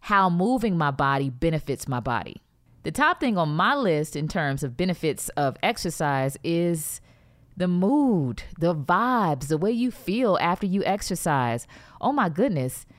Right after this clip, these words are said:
Our bodies naturally produce hormones that bring us joy. There's serotonin. You experience endorphins and all of those things when you move your body, not just necessarily exercising, but when you're dancing, when you're physically active,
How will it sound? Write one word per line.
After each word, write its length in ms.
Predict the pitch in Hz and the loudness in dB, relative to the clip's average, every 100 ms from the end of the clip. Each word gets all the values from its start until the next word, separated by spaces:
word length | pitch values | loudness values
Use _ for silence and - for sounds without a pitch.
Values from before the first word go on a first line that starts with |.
| - - | -12 2
Our 120 | 190 | 2
bodies 380 | 185 180 170 147 | 4 2 2 0
naturally 440 | 147 160 175 170 | 0 0 0 -2
produce 320 | 143 143 143 - | -2 -2 -2 0
hormones 520 | 156 143 131 131 135 | 0 2 0 -2 -2
that 100 | 131 | -4
bring 300 | 139 143 139 | -2 0 0
us 140 | 123 | -4
joy. 440 | - 135 123 110 - - | -2 -2 0 -4 -8 -10
There's 160 | 135 | -8
serotonin. 840 | - 147 139 - 156 151 123 104 120 | -2 -2 -2 -2 -2 -2 -2 -6 -6
You 160 | 151 | -4
experience 600 | 143 - - 147 143 135 | -4 -6 -4 -4 -4 -6
endorphins 760 | 135 123 151 160 147 107 107 - | -6 -2 0 0 -2 -4 -6 -6
and 220 | 127 127 - - - - | -6 -6 -12 -20 -20 -8
all 180 | - 247 | 0 2
of 100 | 262 | 2
those 180 | 214 - | 0 0
things 260 | 190 170 | -2 0
when 140 | 165 160 | 0 0
you 60 | |
move 240 | 156 165 160 | 0 0 0
your 120 | 147 | -2
body, 500 | 123 135 131 95 139 - | 0 0 0 -4 -8 -2
not 240 | 180 233 | 0 2
just 160 | 226 180 | 0 0
necessarily 760 | 165 156 - 156 139 131 123 - - - - - | 0 -2 0 2 2 0 -2 -6 -20 -20 -16 -2
exercising, 840 | 170 - 220 226 196 190 202 190 | -2 0 0 2 4 4 4 2
but 160 | 160 147 | 2 0
when 160 | 147 | 0
you're 120 | 139 131 | 0 -2
dancing, 1080 | 120 160 185 190 185 196 180 175 170 170 170 - - | 2 2 4 2 2 0 2 2 2 0 -2 -10 -14
when 160 | 170 165 | -6 -2
you're 140 | 160 | -2
physically 540 | 135 202 196 202 156 143 | -2 0 0 0 0 2
active, 800 | 156 180 - 208 196 202 - | 2 2 0 0 0 -2 -6